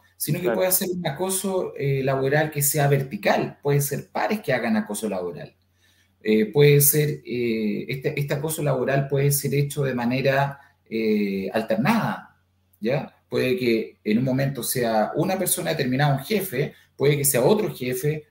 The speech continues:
Speaker 1: puede que sea un co-, un colega de trabajo, otro.
Speaker 2: Y también puede ser vertical ascendente, entiendo. Significa
Speaker 1: Ascendente
Speaker 2: que
Speaker 1: y descendente,
Speaker 2: los grupos de
Speaker 1: exacto.
Speaker 2: trabajo a veces hacen acoso,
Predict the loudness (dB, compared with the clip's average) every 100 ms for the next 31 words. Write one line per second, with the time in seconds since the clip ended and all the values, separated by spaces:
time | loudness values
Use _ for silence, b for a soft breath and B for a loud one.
0 | -4 0 0 0 0 0 0 0 -2 -2
1 | 0 0 2 0 0 0 2 4 4 4
2 | 0 -4 -4 2 4 4 0 -6 -6 -12
3 | _ b b b -4 0 2 4 6 6
4 | 8 4 4 0 0 4 4 4 -4 -6
5 | -4 0 0 0 -4 -4 -4 -6 -6 -2
6 | 4 6 8 8 6 6 2 4 4 4
7 | 4 6 6 6 6 6 6 4 4 4
8 | 4 2 2 0 -2 0 -2 -2 -6 -6